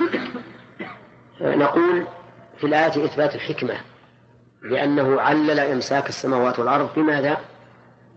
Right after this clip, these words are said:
بكون ذلك مقتضى حلمه ومغفرته. وفي الآية أيضا من الفوائد <coughs> إثبات هذين الاسمين لله،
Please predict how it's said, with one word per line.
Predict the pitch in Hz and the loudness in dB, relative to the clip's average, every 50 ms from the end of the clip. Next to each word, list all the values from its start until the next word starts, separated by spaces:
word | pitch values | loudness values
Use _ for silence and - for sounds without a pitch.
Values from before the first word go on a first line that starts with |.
| - _ - - _ _ _ - - - | -20 _ -20 -20 _ _ _ -20 -12 -6
بكون | 135 135 - 147 143 143 135 | -6 0 2 4 4 4 4
ذلك | 143 143 143 139 - 135 | 4 4 2 2 0 0
مقتضى | 135 147 139 - - 139 135 139 135 135 | 0 0 0 0 -2 0 2 2 2 2
حلمه | 117 - - - 156 165 160 156 156 170 170 151 - - - - - - - - - - - - - - - - _ _ - - - - - - - - - - - - - - - - - - | 2 0 -2 0 2 2 4 4 2 2 0 -2 -4 -10 -18 -20 -20 -20 -20 -20 -20 -20 -20 -20 -20 -20 -20 -20 _ _ -20 -20 -20 -20 -20 -20 -20 -20 -20 -20 -20 -20 -20 -20 -20 -18 -4 -2
ومغفرته. | 135 139 147 143 127 123 - 139 143 147 147 139 139 127 101 98 - - - - - - - - - - - - - - - - - - - - - - - - - - - - - - - | 2 2 4 2 2 2 2 4 4 4 2 2 0 -2 -2 -2 -10 -14 -18 -20 -20 -20 -20 -20 -20 -20 -20 -20 -20 -20 -20 -20 -20 -20 -20 -20 -20 -20 -20 -20 -20 -20 -20 -20 -20 -12 -2
وفي | 147 151 139 156 | 0 2 2 4
الآية | 156 156 156 151 143 - 147 | 4 4 4 2 2 2 2
أيضا | 147 143 143 139 143 139 | 2 2 2 2 2 2
من | 139 135 135 | 2 0 0
الفوائد | 131 113 - 123 139 143 151 165 160 - - - - - - - - - - - - - - - - - - - - - 1077 | -2 -2 0 2 2 4 4 2 0 0 -8 -14 -16 -20 -20 -20 -20 -20 -20 -20 -20 -20 -8 -2 0 0 2 2 2 2 2
<coughs> | 1077 - - - - - - - - - - - - - - - - - _ - | 2 2 2 0 0 0 0 -2 -6 -12 -20 -20 -20 -20 -20 -20 -20 -20 _ -12
إثبات | 139 117 110 156 156 147 156 | -10 -2 0 2 2 4 4
هذين | 151 147 143 147 151 151 147 | 2 4 4 4 4 2 0
الاسمين | 139 123 - 135 147 147 143 135 | -2 -4 -4 -2 0 0 2 0
لله، | 123 123 127 135 131 - | 0 0 0 0 0 0